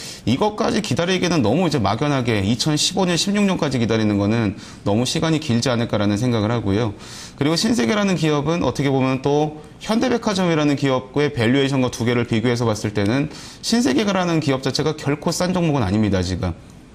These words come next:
네, 그렇기 때문에 일단은 현재 구간에서 크게 기대할 거는 좀 없지 않을까 이렇게 좀 말씀을 좀 드려야 될 것 같고요.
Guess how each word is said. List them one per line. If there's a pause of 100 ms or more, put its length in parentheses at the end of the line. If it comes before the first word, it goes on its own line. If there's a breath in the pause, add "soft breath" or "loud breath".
(120)
네,
그렇기
때문에
일단은 (480 loud breath)
현재
구간에서
크게
기대할
거는
좀
없지
않을까
이렇게
좀
말씀을
좀
드려야
될
것
같고요.